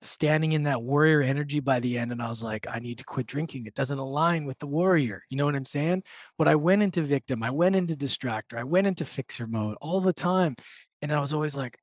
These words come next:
"Okay, you gotta get back into warrior." The warrior is the driver's seat of your life.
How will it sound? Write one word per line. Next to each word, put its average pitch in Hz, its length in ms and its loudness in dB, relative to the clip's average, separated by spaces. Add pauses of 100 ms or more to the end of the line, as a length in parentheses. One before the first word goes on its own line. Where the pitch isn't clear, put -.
"Okay, 120 180 -6
you 113 60 -10
gotta 120 160 -8
get 127 180 -10
back 120 220 -8
into 120 140 -6
warrior." 117 560 -6 (440)
The 143 100 -4
warrior 170 560 4
is 143 200 -2
the 147 80 -4
driver's 139 520 2
seat 165 200 0
of 123 80 0
your 120 140 -4
life. 110 520 -8